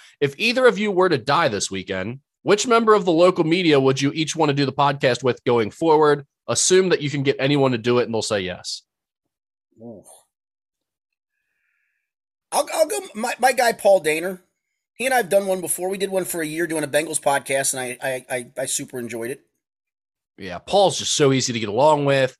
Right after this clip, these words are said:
Speaker 1: He's
Speaker 2: Yep.
Speaker 1: funny, and he's go-, he's good at that. Like, he can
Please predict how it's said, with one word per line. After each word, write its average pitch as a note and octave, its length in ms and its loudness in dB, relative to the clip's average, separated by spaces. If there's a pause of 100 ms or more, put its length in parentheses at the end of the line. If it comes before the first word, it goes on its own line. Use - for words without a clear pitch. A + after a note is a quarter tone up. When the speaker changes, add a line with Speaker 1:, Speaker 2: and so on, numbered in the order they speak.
Speaker 1:
He's - 240 0
Speaker 2:
Yep. - 100 -20
Speaker 1:
funny, D3+ 500 0
and E3+ 220 2
he's C#3 160 -2
go-, D#3+ 200 2
he's D3 200 -4
good D#3 180 4
at G#2+ 120 -4
that. F#2 120 -4
Like, A#2+ 160 0
he B2 120 -6
can A#2 340 -4